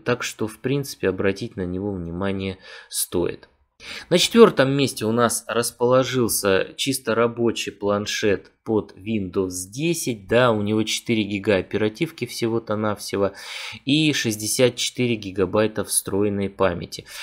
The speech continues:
Он стоит недорого, то есть как рабочая лошадка вполне подойдёт. Поэтому если вам нужен именно планшет для работы, подчёркиваю, ну там в какие-то лёгкие игры иногда поиграть, то данный вариант вполне, э, может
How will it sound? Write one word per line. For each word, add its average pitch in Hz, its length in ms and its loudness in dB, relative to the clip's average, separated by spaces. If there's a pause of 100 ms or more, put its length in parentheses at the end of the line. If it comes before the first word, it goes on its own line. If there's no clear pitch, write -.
(140)
Он 175 160 4
стоит 143 420 4
недорого, 110 720 4
то 110 180 -2
есть - 400 -4
как 127 260 2
рабочая 117 640 0
лошадка 107 640 0
вполне 101 480 0
подойдёт. 101 640 0
Поэтому 107 360 0
если 113 300 -4
вам 104 300 0
нужен 101 340 -2
именно 117 460 0
планшет 101 560 -2
для 92 220 -2
работы, 160 420 0
подчёркиваю, 107 720 -4
ну 170 40 -4
там 131 160 2
в - 60 -20
какие-то 95 340 -8
лёгкие 104 460 -2
игры 117 240 -2
иногда 95 340 -4
поиграть, 90 540 -2 (440)
то 165 140 4
данный 123 380 4
вариант 110 420 2
вполне, 101 680 0 (380)
э, 95 320 4
может 107 640 2